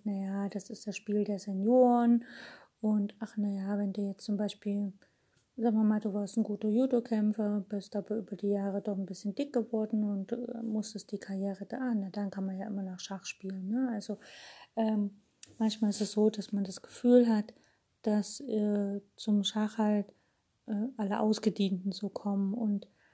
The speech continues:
dann ist natürlich auch so, dass ja, dass man halt auch Geschichten davon hört, dass, äh, bei einer Schacholympiade jemand am Schachbrett verstorben ist, weil er einen Herzinfarkt bekommen hat oder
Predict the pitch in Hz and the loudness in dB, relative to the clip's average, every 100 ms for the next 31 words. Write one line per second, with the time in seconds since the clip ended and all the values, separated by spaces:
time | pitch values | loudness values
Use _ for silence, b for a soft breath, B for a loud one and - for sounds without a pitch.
0 | b _ - 226 226 220 220 208 214 214 | b _ 2 6 6 4 2 2 2 2
1 | 202 185 208 208 208 202 190 - _ b | -2 0 0 0 0 -2 -4 -10 _ b
2 | b b b b _ _ _ _ _ _ | b b b b _ _ _ _ _ _
3 | - 190 185 196 196 190 208 196 202 196 | -8 -6 -4 -4 -4 -4 -2 0 0 -2
4 | - 196 - 202 - 214 208 202 190 196 | -6 -4 -2 -2 0 0 0 -2 0 0
5 | 196 202 185 - 254 240 233 208 208 208 | -2 -4 -6 -6 -6 -2 -2 0 2 2
6 | 214 208 190 202 196 190 202 202 208 190 | 0 -4 -6 -4 -2 -2 -2 0 0 0
7 | 196 196 214 202 208 196 - - - 214 | -2 -2 -6 -8 -6 -8 -8 -10 -6 -6
8 | - 208 202 202 208 226 208 202 - 208 | -2 0 0 0 -2 0 -2 -2 -4 -4
9 | 196 196 196 - 202 - 185 _ - - | -2 -4 -4 -6 -8 -8 -14 _ -12 -6
10 | 196 185 185 185 185 214 202 208 | -4 -4 -6 -8 -8 -8 -8 -6